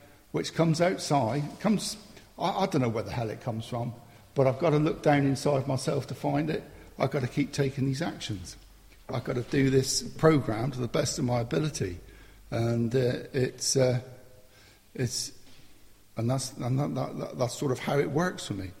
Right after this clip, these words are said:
Um, when I did my step three prayer, I sort of got started on step four,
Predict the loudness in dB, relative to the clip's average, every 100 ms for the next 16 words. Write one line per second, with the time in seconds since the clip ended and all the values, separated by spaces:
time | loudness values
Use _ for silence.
0 | -20 -20 -20 -20 -20 -20 -16 -6 -2 0
1 | 0 -2 -6 -16 -6 0 2 2 2 2
2 | 0 0 -4 -4 -2 0 0 -2 0 2
3 | 0 0 -2 -4 -4 -4 -4 -4 0 2
4 | 2 0 -2 -2 -4 -4 -4 -2 0